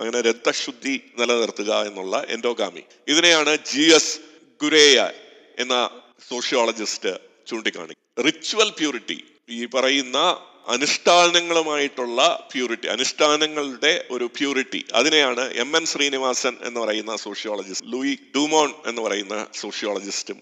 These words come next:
അടയാളപ്പെടും. മൂന്നാമത് ഉള്ള ഒരു കൂട്ടം, ആ, ശാസ്ത്രജ്ഞന്മാർ അല്ലെങ്കിൽ, ആ, സാമൂഹിക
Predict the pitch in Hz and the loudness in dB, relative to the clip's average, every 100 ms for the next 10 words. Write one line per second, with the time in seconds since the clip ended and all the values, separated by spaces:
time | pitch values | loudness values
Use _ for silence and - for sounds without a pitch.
0 | - 104 107 101 - 85 - _ 127 156 | -8 -2 0 -2 -6 -16 -20 _ -6 0
1 | 190 196 196 190 185 135 120 147 151 - | 4 6 6 6 6 6 2 6 6 4
2 | - 117 127 120 - 127 104 _ _ 98 | -2 -6 -6 -10 -6 -6 -6 _ _ -6
3 | 101 95 101 - 110 107 104 92 85 110 | -4 -2 -2 -2 -6 -6 -8 -10 -8 -6
4 | 123 151 - 107 - 110 113 117 120 113 | -8 -6 -4 -4 0 0 0 -4 0 0